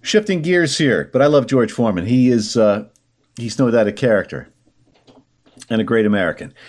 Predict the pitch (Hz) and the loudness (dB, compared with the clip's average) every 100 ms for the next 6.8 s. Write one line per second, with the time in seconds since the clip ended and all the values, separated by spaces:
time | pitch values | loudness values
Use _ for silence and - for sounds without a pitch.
0 | - 196 220 180 156 170 127 - 147 135 | -6 0 2 2 0 0 0 -2 0 0
1 | 117 107 - - 107 135 120 113 104 104 | 2 0 -2 -12 -2 0 0 0 -2 -4
2 | 120 107 107 90 90 87 90 - - _ | -2 -2 -2 -2 0 0 -2 -6 -18 _
3 | - 101 - 113 117 110 - - 120 110 | -6 -6 -4 -4 -2 -4 -8 -6 -2 0
4 | 101 95 101 90 - 107 98 95 - 113 | 0 -2 -2 -4 -6 -6 -6 -10 -8 -6
5 | 104 110 107 - _ _ - - _ _ | -2 -2 -2 -4 _ _ -20 -20 _ _
6 | 110 110 - 139 156 117 71 | -4 -4 -6 -2 0 0 -2